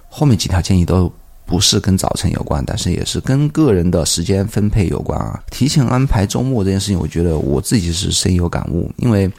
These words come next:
你周末时间不安排的话，很快两天就过去了。你如果没有再提前安排好这两天时间呢，你基本上就是醒来也不会提早醒来，就可能睡到自然醒，然后起来就是晃晃悠悠的，慢慢的吃早饭，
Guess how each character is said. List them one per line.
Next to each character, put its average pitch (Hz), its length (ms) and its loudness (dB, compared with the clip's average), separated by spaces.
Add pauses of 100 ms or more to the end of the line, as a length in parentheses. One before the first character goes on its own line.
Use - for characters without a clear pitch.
(180)
你 101 100 2
周 180 240 2
末 175 220 2
时 - 160 -4
间 113 140 0
不 117 120 -2
安 113 100 2
排 107 160 2
的 82 100 0
话， 87 120 -2
很 90 140 0
快 147 180 2
两 98 160 0
天 90 180 0
就 82 100 -2
过 87 200 -2
去 - 160 -10
了。 - 100 -6 (140)
你 95 140 0
如 101 220 0
果 104 260 2 (140)
没 98 260 2
有 123 120 4
再 113 480 2
提 - 160 -6
前 107 140 0
安 101 120 0
排 104 100 2
好 87 100 -2
这 90 120 -2
两 82 140 -4
天 87 120 0
时 87 160 -4
间 82 140 0
呢， 71 220 -2 (180)
你 95 140 2
基 135 200 -2
本 113 100 4
上 101 140 2
就 98 120 0
是 92 300 -4 (160)
醒 98 260 2
来 101 300 2
也 98 300 2 (360)
不 98 140 -2
会 131 220 0
提 - 220 -2
早 82 160 2
醒 69 240 -2
来， 52 180 -2
就 - 140 -2
可 - 140 -4
能 64 120 -2
睡 - 220 -2
到 64 100 -2
自 - 220 -2
然 53 180 -2
醒， - 240 -4
然 - 80 -4
后 117 60 2
起 - 180 -4
来 90 140 -2
就 101 140 -2
是 95 260 0 (100)
晃 123 220 0
晃 104 160 2
悠 101 140 4
悠 101 180 2
的， 92 240 0
慢 98 160 -2
慢 101 160 0
的 101 80 0
吃 - 180 -2
早 - 160 -4
饭， 95 320 0